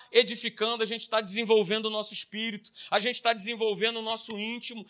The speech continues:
a gente tá desenvolvendo o nosso homem exterior. É como tá escrito lá, olha aí, coloquei pra você,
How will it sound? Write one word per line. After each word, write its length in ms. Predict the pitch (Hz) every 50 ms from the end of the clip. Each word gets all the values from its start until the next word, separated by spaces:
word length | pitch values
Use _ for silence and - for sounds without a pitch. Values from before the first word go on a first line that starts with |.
| - -
a 80 | - 220
gente 240 | 214 247 247 - -
tá 120 | 247 247
desenvolvendo 840 | 233 202 208 247 240 220 240 233 214 170 202 226 240 254 247 262 247 - - -
o 140 | - 240 247
nosso 640 | 240 226 226 233 240 247 247 240 - - 269 262 - _ _
homem 560 | - 214 220 233 247 262 262 269 277 277 320 269
exterior. 680 | 254 - - - 269 277 285 294 277 285 320 277 - 254
É 60 | 240
como 180 | - 269 269
tá 120 | 262 - 285
escrito 360 | 262 - - 285 285 - 285
lá, 240 | 269 285 302 294 262
olha 140 | 214 190 180
aí, 80 | 175
coloquei 340 | - 226 247 262 247 262 269
pra 140 | 269 277 285
você, 400 | 294 269 - - 269 294 330